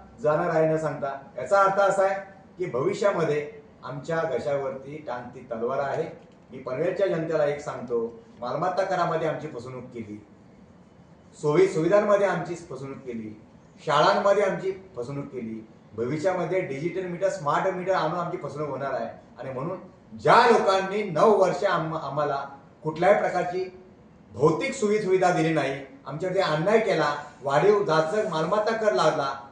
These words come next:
पार्किंगला कर लादला, दोन फ्लॅटमधल्या लॉबीला कर लावला, डबल टॅक्स लागला,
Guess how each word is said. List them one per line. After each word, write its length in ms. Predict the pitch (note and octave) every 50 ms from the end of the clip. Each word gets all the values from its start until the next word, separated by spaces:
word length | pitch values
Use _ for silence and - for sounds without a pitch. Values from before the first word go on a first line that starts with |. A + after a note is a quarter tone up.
| - -
पार्किंगला 440 | D#3 D#3 D#3 D#3+ G#3+ G#3+ A3+ A#3
कर 240 | A3 - G#3 G3+ F#3
लादला, 480 | F3+ E3+ C#3+ C#3 C#3+ C3+ C3 - - - - - - - - - - - - - - - - - - - - - -
दोन 300 | - C#3+ F3 G#3 G#3+ -
फ्लॅटमधल्या 500 | - E3 F3 F3 F3 F#3 F#3+ F3 G3 G3 F#3+ - - - - - - -
लॉबीला 380 | C#3+ D3 D#3 F#3 G#3 A3 A3 -
कर 180 | G#3+ G3+ F#3
लावला, 520 | F3+ F3+ E3+ D#3+ D3+ C#3+ C3 A#2 - - - - - - - - - -
डबल 260 | C#3+ C#3+ G3 A3+ -
टॅक्स 380 | - - - A3+ A#3 A#3 A#3 G#3
लागला, 520 | G3 F#3 F3 E3 D#3+ C#3+ C3+ B2+ - -